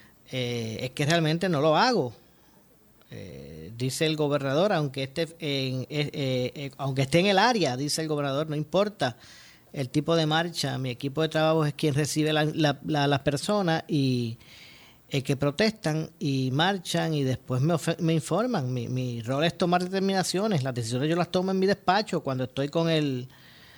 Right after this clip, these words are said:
eh, con el debido asesoramiento de las personas que me rodean y además, eh, así que, eh, así es el, así es el caso. Reveló el gobernador, ¿verdad? Ante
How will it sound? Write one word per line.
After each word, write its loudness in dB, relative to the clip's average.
eh, -2
con 2
el 0
debido 4
asesoramiento 2
de 0
las -2
personas -2
que -2
me 0
rodean 0
y -2
además, -2
eh, -6
así -2
que, -4
eh, -6
así 0
es 2
el, -4
así -6
es 0
el -6
caso. -6
Reveló 0
el 0
gobernador, 0
¿verdad? -2
Ante -2